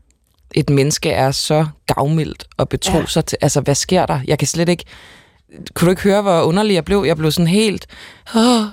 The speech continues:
Speaker 1: altså, jeg blev helt nervøs for at... Hvordan fanden håndterer man lige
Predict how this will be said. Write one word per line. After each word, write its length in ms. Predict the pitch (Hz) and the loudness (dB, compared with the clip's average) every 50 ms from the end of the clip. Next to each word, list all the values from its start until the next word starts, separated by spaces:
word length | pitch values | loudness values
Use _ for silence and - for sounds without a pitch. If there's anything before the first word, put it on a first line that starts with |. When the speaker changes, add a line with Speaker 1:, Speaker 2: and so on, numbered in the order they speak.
| - | -2
Speaker 1:
altså, 180 | - 175 156 160 | -2 0 2 2
jeg 100 | 165 151 | 0 0
blev 140 | 151 156 160 | 2 2 0
helt 120 | 208 190 | 2 2
nervøs 500 | 196 185 156 170 208 214 - 226 - - | 0 0 0 0 0 0 0 -2 -4 -2
for 200 | - 196 180 175 | 0 0 2 2
at... 380 | 170 175 104 - 156 151 147 147 - - - - - - - - - - - - - - - - - - - _ _ _ | 2 0 0 2 2 2 2 0 -4 -10 -20 -20 -20 -20 -20 -20 -20 -20 -20 -20 -20 -20 -20 -20 -20 -20 -20 _ _ _
Hvordan 200 | - 147 143 139 | -2 0 0 0
fanden 180 | 123 - 175 226 | 0 0 2 2
håndterer 260 | 262 240 - 185 165 | 2 0 0 0 -2
man 100 | 143 139 | -2 -2
lige 100 | 135 135 | -4 -4